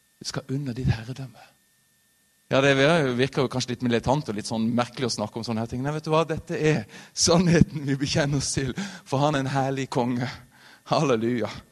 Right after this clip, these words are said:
Ikke bare de blinde han kan reise ifra grøfta, men når Jesus Kristus regjerer,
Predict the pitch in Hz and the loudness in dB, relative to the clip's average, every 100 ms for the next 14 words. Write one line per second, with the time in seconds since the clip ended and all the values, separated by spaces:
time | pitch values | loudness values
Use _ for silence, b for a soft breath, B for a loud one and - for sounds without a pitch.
0 | b b b b _ 135 135 143 139 127 | b b b b _ -4 2 4 4 2
1 | 139 139 127 120 117 120 139 127 - 113 | 4 2 2 0 0 2 0 0 2 2
2 | 107 110 - 117 - - - _ _ _ | 2 -4 -2 -6 -8 -14 -16 _ _ _
3 | _ _ _ _ _ - 107 110 117 113 | _ _ _ _ _ -10 -6 -2 -2 -2
4 | 110 - 110 - 107 - - B B B | -6 -8 -8 -8 -8 -8 -10 B B B
5 | - 117 110 104 113 - | -8 -6 -4 -6 -8 -12